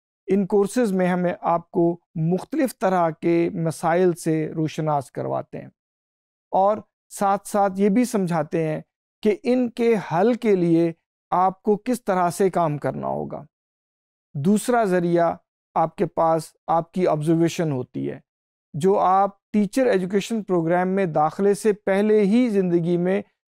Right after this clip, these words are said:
as a student, as a teacher, as a observer, as a sibling,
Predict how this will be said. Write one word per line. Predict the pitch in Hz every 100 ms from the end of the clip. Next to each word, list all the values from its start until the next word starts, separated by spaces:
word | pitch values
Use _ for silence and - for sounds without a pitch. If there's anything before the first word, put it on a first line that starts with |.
| -
as | 175 170
a | 185
student, | 175 - 214 185 190 202 196
as | - 170
a | 170 175 165
teacher, | 190 170 190 190 196 165
as | 165
a | 170 160
observer, | 156 147 165 180 190 208 202 - _ _ -
as | 170 160
a | 170 165 165
sibling, | - - 180 190 214 214